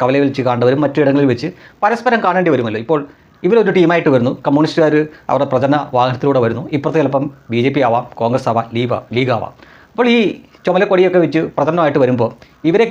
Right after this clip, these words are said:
കാണുമ്പോൾ ഇപ്പുറത്ത് നിൽക്കുന്ന ഏത് ടീമാണെങ്കിലും ഈ പാട്ടങ്ങോട്ട് ഇട്ട് കൊടുക്കും. ഈ പാട്ടങ്ങോട്ട്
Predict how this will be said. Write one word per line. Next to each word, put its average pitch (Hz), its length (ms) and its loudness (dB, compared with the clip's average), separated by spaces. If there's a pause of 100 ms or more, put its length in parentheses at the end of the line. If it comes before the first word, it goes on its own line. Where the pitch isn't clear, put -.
കാണുമ്പോൾ 196 420 2 (420)
ഇപ്പുറത്ത് 226 300 0
നിൽക്കുന്ന 202 220 0 (160)
ഏത് 214 200 2
ടീമാണെങ്കിലും 135 520 0
ഈ 220 60 2 (120)
പാട്ടങ്ങോട്ട് 139 440 0
ഇട്ട് - 100 -8
കൊടുക്കും. - 220 -12 (720)
ഈ 220 40 0 (160)
പാട്ടങ്ങോട്ട് 226 600 0